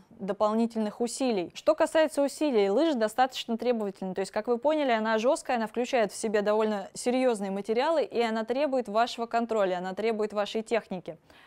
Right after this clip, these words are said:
Она идеально подойдёт тем, кто имеет хорошую техническую базу и при этом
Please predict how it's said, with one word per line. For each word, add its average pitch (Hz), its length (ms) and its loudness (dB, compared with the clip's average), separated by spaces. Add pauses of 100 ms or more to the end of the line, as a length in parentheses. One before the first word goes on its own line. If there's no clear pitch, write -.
(160)
Она 262 260 2
идеально 254 320 4
подойдёт 226 420 0
тем, 277 160 0
кто 226 300 0 (280)
имеет 240 320 4
хорошую 233 440 2
техническую 240 680 -2
базу 330 300 2
и 262 240 -2
при 269 160 0
этом 285 260 0